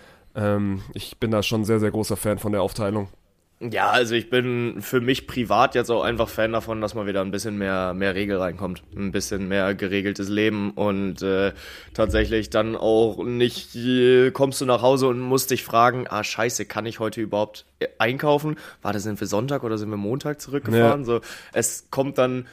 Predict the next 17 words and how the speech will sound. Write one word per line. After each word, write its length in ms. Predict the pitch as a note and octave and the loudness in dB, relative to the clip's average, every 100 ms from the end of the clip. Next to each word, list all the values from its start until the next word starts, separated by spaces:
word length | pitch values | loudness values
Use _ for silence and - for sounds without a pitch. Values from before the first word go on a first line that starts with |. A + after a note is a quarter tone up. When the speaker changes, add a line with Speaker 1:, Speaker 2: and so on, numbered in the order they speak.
| - | -8
Speaker 2:
durch 160 | C3 C#3 | 0 0
die 100 | C#3+ | 0
Meetingstrukturen, 880 | C3 C#3 C#3 - C3 B2+ C#3 C3 B2 | -2 0 -2 -2 -4 -4 0 0 2
durch 260 | B2+ B2+ - | -2 -2 -2
den, 380 | C3 B2+ B2 | 2 2 2
den 160 | A#2 A#2 | 0 4
generellen 360 | A#2 B2+ B2+ A#2 | 2 4 2 2
Liga-Alltag 800 | A2 C3+ B2+ G#2+ B2 B2 A#2 | 2 4 6 6 6 4 4
halt 160 | A2 G#2+ | 2 2
einfach 460 | A2 A2+ A#2 - - | 2 2 0 -2 -6
n-, 280 | A#2 A2+ | -6 -4
ne, 160 | G#2 A2 | -4 -4
ne 180 | G#2 A2 | -2 -2
gewisse 340 | G#2 A2+ A#2+ | 0 0 0
Regelmäßigkeit 800 | G#2+ G#2 G2+ G#2+ A#2+ - A2 G#2 | -2 -2 -2 -4 -4 -2 -2 2
rein 240 | G#2 G#2+ G#2 - - | 4 2 0 -14 -20
und 500 | - A2 A2+ G#2+ G#2 | -2 2 2 0 -4